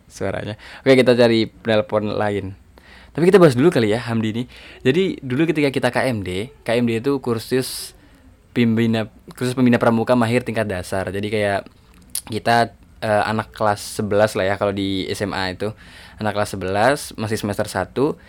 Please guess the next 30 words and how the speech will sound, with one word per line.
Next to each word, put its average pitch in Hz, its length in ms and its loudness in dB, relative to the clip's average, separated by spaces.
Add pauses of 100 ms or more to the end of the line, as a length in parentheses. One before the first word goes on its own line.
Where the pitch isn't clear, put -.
(460)
Karena 139 240 2
kita 156 400 4
mau 135 160 0
jadi 117 400 0
pengurus 113 400 0
nanti 113 240 -4
di - 40 -8
semester 101 280 -6
dua, 98 320 -4
jadi 110 160 -2
kita 127 240 0
di, 110 560 -2 (160)
kayak 127 240 -4
istilahnya 151 320 -2
kayak 160 160 -2
di 127 80 4
mos 139 320 2
gitu 101 160 -4
ya, 98 160 -2
kalau 110 160 0
di 107 320 -4
sekolah-sekolah 101 640 -2
itu. 92 160 -12 (320)
Sekolah-sekolah 104 400 0
umum, 101 160 -6
kayak 143 320 -4
di 135 80 2
mos 135 240 0
gitu. 95 160 -8
Tapi 170 320 -4